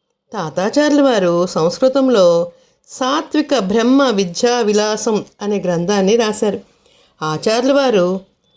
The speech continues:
మొదట చంద్రగిరిని పరిపాలించిన వెంకటపతి రాయల ఆస్థానంలో ఉండేవారు. రాయలకు ఆస్థానానికి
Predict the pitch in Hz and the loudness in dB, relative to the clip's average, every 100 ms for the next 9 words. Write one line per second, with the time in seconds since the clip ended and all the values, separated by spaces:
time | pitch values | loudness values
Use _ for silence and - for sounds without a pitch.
0 | - 170 214 254 247 214 208 170 170 190 | -6 -4 -2 0 0 0 -2 0 0 2
1 | 240 247 208 202 208 214 214 208 202 185 | 2 2 2 0 0 -2 -2 -2 0 0
2 | 165 156 160 220 240 233 233 214 202 196 | 0 -2 -2 -2 -2 0 0 0 -2 -2
3 | 170 170 202 190 190 208 262 240 240 240 | -4 -6 -6 -4 -2 2 2 4 2 2
4 | 233 214 _ _ _ _ _ _ 160 151 | 0 -4 _ _ _ _ _ _ -10 -4
5 | 180 254 254 226 233 208 220 226 _ _ | -2 2 0 2 2 2 0 -4 _ _
6 | _ 180 190 202 262 254 254 247 247 214 | _ -6 -6 -2 0 2 2 0 0 2
7 | 208 202 | 2 0